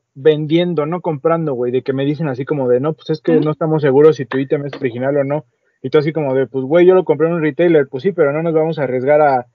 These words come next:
Speaker 1: a que si no estoy seguro que es original, a venderlo y te lo regresan, güey.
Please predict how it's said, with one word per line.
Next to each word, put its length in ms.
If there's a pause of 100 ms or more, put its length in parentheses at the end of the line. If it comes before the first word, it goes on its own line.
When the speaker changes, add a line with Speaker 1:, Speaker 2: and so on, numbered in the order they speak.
(180)
Speaker 1:
a 100
que 140
si 100
no 80
estoy 200
seguro 280
que 100
es 60
original, 460
a 60
venderlo 380
y 60
te 120
lo 120
regresan, 460
güey. 200